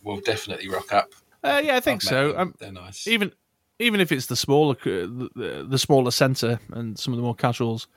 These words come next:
Speaker 2: take their time creeping back in, or they've found it, other interests in the meantime, then, you know, that's fine. That's the circle of board gaming life, isn't it? People move on, find new games.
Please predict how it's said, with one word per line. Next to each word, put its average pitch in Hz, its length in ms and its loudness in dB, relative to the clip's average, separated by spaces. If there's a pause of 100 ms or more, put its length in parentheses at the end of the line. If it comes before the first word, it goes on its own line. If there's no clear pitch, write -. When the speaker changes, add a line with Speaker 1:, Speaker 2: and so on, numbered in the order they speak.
(100)
Speaker 2:
take - 180 0
their 127 100 -2
time 123 300 2
creeping 117 320 2
back 113 240 0
in, 120 220 6
or 113 160 2
they've 110 320 -8 (160)
found 113 400 0
it, - 160 -6 (180)
other 135 240 4
interests 131 640 2
in 120 100 0
the 120 60 0
meantime, 123 920 2 (100)
then, 117 280 -4 (840)
you 95 100 -12
know, 104 140 -10 (640)
that's 123 120 0
fine. 110 300 4
That's - 260 -4
the 92 200 -4 (260)
circle 123 420 2
of 117 120 -4 (340)
board 127 220 2
gaming 131 320 4
life, 127 340 2
isn't 123 160 -2
it? 117 120 -8 (320)
People 117 240 -6
move 117 200 -4
on, 113 180 -4
find 113 220 -4
new 113 140 -4
games. 117 380 -4